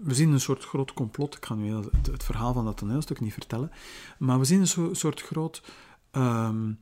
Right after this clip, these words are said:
eh, complot waardoor die jongere broer erin slaagt om wantrouwen te wekken bij de vader. En uiteindelijk, eh, Karel in discrediet te brengen. Ehm,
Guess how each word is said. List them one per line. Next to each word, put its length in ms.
eh, 320
complot 720
waardoor 580
die 380
jongere 300
broer 320
erin 180
slaagt 400
om 200
wantrouwen 720
te 160
wekken 440
bij 240
de 100
vader. 420
En 120
uiteindelijk, 540
eh, 380
Karel 300
in 120
discrediet 480
te 80
brengen. 300
Ehm, 400